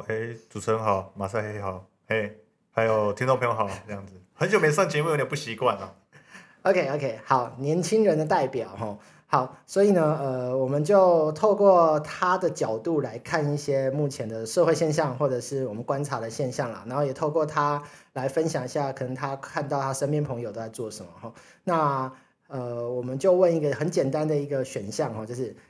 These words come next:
Speaker 2: 大军当初年轻人，你还是年轻人，一开始找工作的时候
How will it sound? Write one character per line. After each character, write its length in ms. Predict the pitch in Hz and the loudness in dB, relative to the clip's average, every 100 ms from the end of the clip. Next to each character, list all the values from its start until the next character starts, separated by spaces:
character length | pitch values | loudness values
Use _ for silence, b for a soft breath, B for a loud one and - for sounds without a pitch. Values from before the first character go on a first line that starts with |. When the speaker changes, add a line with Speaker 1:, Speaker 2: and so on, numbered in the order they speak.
| b b _ | b b _
Speaker 2:
大 160 | 220 196 | 2 2
军 200 | 196 196 | 2 2
当 160 | 214 | 2
初 160 | 208 208 | 2 2
年 260 | 202 160 | 2 2
轻 220 | 165 208 202 | 0 0 2
人， 260 | 143 131 - | 2 -2 -8
你 160 | 151 139 | -6 -2
还 120 | 165 | -2
是 100 | 175 | 0
年 160 | 202 156 | 0 2
轻 160 | 175 | 2
人， 220 | 165 123 | 0 -2
一 40 | 180 | -2
开 160 | 175 | 0
始 80 | 175 | 0
找 200 | 147 110 | 0 -2
工 200 | 110 143 | 0 0
作 180 | 151 151 | 2 0
的 60 | 117 | -2
时 140 | 120 | -6
候 180 | 110 | -8